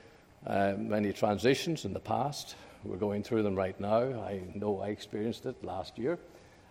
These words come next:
and there is more to come. And, uh, this is the lot of us, uh, uh, finite creatures, but this, uh, we are so happy that we're able to recognize the labors of a brother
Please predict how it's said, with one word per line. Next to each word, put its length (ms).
and 280
there 160
is 80
more 180
to 100
come. 280
And, 400
uh, 160
this 200
is 300
the 360
lot 440
of 280
us, 400
uh, 40
uh, 680
finite 500
creatures, 540
but 300
this, 380
uh, 580
we 200
are 140
so 260
happy 320
that 340
we're 220
able 260
to 100
recognize 640
the 80
labors 320
of 100
a 80
brother 380